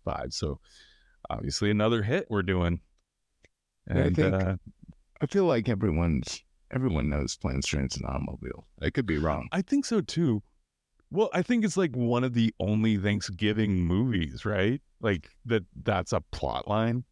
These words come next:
Speaker 2: It must be. I never think of it as a Thanksgiving movie. Actually, when I started watching it again, I thought it was a Christmas movie, so.
Speaker 1: Yeah, th-, uh, there's a lot of, uh, coldness in it,
Speaker 2: It,
Speaker 1: but I mean,
Speaker 2: yeah.
Speaker 1: that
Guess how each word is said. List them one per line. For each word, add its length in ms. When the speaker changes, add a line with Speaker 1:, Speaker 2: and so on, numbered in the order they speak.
Speaker 2:
It 100
must 300
be. 180
I 160
never 600
think 220
of 100
it 120
as 200
a 60
Thanksgiving 580
movie. 340
Actually, 500
when 200
I 160
started 440
watching 340
it 80
again, 300
I 80
thought 180
it 60
was 160
a 60
Christmas 500
movie, 320
so. 340
Speaker 1:
Yeah, 220
th-, 180
uh, 80
there's 500
a 40
lot 180
of, 240
uh, 280
coldness 800
in 120
it, 100
Speaker 2:
It, 120
Speaker 1:
but 80
I 60
mean, 100
Speaker 2:
yeah. 320
Speaker 1:
that 120